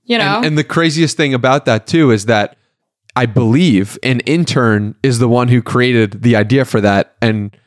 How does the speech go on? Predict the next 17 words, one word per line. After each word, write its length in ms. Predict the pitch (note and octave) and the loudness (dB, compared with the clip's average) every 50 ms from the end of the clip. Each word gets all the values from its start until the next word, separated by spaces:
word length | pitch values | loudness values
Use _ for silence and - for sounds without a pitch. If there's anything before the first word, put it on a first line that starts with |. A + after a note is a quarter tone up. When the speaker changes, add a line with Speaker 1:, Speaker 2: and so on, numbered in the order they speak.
| _ _ _ _ _ - | _ _ _ _ _ -2
Speaker 2:
coded 300 | - D3 C#3 A#2 G#2+ F#2+ | 0 0 0 0 0 -2
that, 180 | G2+ F2+ - | -4 -4 -2
which 200 | - A#2 A2 - | -2 -2 0 0
is 160 | C3 A#2+ G#2+ - - | -2 -2 -2 -2 -2
unbelievable 560 | D3 D#3 D3+ C3 C#3 C#3+ C#3+ A#2+ A2+ A#2+ A2+ G#2+ | -2 -2 0 2 2 2 2 2 0 0 0 0
to 100 | - A2 | -2 -4
think 220 | - B2+ A#2+ G#2+ | -2 -4 -2 -2
about. 460 | A#2 G#2+ A2+ G#2 G#2 G2+ F#2+ F#2 - _ _ _ _ _ _ _ _ | -2 0 0 0 0 0 -2 -4 -6 _ _ _ _ _ _ _ _
Like, 180 | C#3 C3+ A#2 B2+ | -2 -2 2 2
you 60 | D#3+ | 2
would 160 | D#3 C#3+ C#3+ | 2 2 2
think, 240 | - F3 C#3+ B2 - | 0 -2 -2 -2 -2
"Oh, 240 | - C#3 C#3+ C#3 B2 | -2 0 2 2 2
this 220 | A2+ B2+ B2 - C3+ | 0 0 -2 -2 -4
is 80 | B2 | -4
a 60 | C3 | -2
massive 680 | A#2 B2 C3 B2+ B2+ C3 - - C#3+ C3 A#2+ A2 G#2+ | -2 0 -2 -2 -2 -4 -2 0 0 0 0 -2 -4